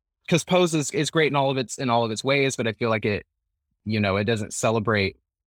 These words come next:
it doesn't celebrate, like, the dark-skinned Black community enough, right? And it doesn't, which we can all, we can say about a lot of things, but this is just moving toward,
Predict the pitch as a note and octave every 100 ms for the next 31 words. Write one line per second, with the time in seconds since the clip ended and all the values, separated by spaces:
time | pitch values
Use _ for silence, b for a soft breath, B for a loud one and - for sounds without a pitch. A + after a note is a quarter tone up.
0 | _ _ _ - C3 B2 G#2+ - A#2 G#2+
1 | G2+ G2 - F2 E2+ - _ _ - G2
2 | F#2+ F2 D2 C#2+ A2+ - D3 B2+ - -
3 | A#2+ A2+ A2 - - A2 G#2+ G#2 G#2 G#2
4 | G2 - G2+ G2+ G#2 - _ - G#2+ G2+
5 | G#2 F#2 D2 E2+ D3+ D#3 - D3+ D3+ C3
6 | C#3 C3 B2+ A#2+ A2 G2 G#2 A2 G#2 -
7 | B1 A#1 - A#2 B2+ C#3+ D3 A#2+ A#2+ B2
8 | A2+ G#2 - A#2 G#2+ G2+ F#2+